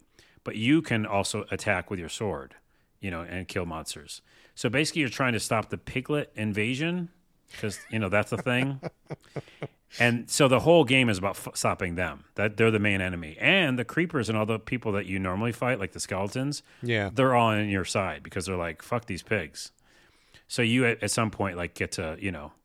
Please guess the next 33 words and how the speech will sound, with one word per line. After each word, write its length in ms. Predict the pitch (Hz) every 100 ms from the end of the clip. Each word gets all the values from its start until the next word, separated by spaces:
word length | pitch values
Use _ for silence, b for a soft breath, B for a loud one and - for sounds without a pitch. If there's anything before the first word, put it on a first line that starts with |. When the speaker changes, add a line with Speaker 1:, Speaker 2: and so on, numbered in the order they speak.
| _
Speaker 1:
create 320 | - 113 104 -
those 340 | 87 82 -
little 320 | 95 78 80
bases 380 | - 92 - 87
for 120 | -
them. 220 | 85 78 78 B B B B
And 100 | 135
so, 120 | 123 156
yeah, 300 | 147 208 110
you're, 200 | 98 104
like, 260 | 110 - -
defending 440 | 107 175 170 170
bases, 540 | 156 147 139 147 120
you're 260 | 117 98 95
attacking 540 | 92 - 127 120 123
bases, 640 | 117 113 98 113 107 104 - b b b b -
and 460 | 107 101 101 98 - _ -
it's 260 | 117 -
just 300 | - 165 -
done 240 | - 127 110
so 320 | - - 120
well 380 | 110 98 90 113
with 100 | 98
the 80 | 87
controller. 720 | 90 - 87 98 131 165 - b b -
Like, 180 | 104 110
as 200 | 110 123
you 100 | 110
know, 260 | 92 95
real 200 | 101 95
time 320 | 92 98 90 95 -
is 140 | 98
just 300 | - 92 -